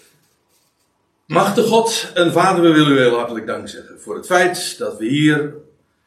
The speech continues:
in alle rust bij elkaar kunnen komen. Dat we in de gelegenheid zijn om samen te zijn rondom uw woord. En dat is het enige wat uiteindelijk er echt toe doet. Dat wat u gesproken hebt, dat wat u hebt laten vastleggen.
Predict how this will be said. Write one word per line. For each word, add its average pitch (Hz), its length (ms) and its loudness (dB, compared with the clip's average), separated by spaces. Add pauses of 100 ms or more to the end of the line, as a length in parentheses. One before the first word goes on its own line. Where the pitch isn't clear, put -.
(180)
in 101 80 -18
alle 123 280 2
rust 131 400 -4
bij 120 100 2
elkaar 147 440 0
kunnen 147 260 -2
komen. 127 360 2
Dat - 420 -20
we 104 100 -20
in 104 80 -20
de 113 100 -14
gelegenheid 135 680 0
zijn 120 520 -2
om 107 480 -10 (320)
samen - 440 -2
te 160 120 -6
zijn 147 320 -2
rondom 113 720 -2
uw 110 200 -6
woord. 104 540 -4
En 101 260 -20 (540)
dat 104 160 -14
is - 80 -14
het 104 180 -10
enige 131 440 0
wat 110 280 -6
uiteindelijk 156 840 -6
er 113 280 -6
echt - 520 -12
toe 120 220 -10
doet. 113 400 -6
Dat 135 240 -2
wat - 240 -6
u 131 320 -6
gesproken 120 680 -2
hebt, 101 320 -16
dat 117 200 -10
wat 110 180 -10
u 110 160 -8
hebt 110 120 -12
laten 110 300 -10
vastleggen. 98 640 -10